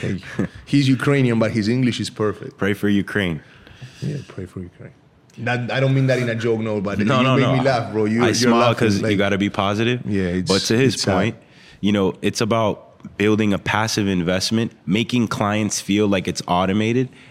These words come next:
Speaker 2: and making sure it's consistent month over month. Because at the end of the day, we all wanna make money, and it's a two-way street. Whether you're doing it on your own or with a management company,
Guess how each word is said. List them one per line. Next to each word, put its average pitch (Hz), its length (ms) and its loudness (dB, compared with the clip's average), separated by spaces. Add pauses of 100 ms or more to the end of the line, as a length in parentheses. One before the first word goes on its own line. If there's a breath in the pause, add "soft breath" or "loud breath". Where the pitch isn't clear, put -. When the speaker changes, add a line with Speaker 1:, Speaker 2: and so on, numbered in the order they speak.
(120)
Speaker 2:
and 123 320 0 (120)
making 135 340 0
sure 143 200 2
it's 135 120 -4
consistent 110 720 -2
month 101 300 0
over 101 240 2
month. 98 280 0 (300 loud breath)
Because 98 260 -2
at 95 100 -4
the 104 120 0
end 113 120 0
of 110 80 0
the 101 100 0
day, 95 360 0 (200 loud breath)
we 98 140 0
all 104 220 0
wanna 104 180 0
make 95 280 -2
money, 95 280 0
and 92 140 -2
it's 90 140 -4
a 92 60 -2
two-way 113 420 2
street. 95 400 -2
Whether 85 220 0
you're 87 120 2
doing 98 240 2
it 98 80 2
on 95 160 0
your 87 120 0
own 120 240 0
or 98 80 0
with 92 160 0
a 82 60 -2
management 98 540 -2
company, 104 480 -2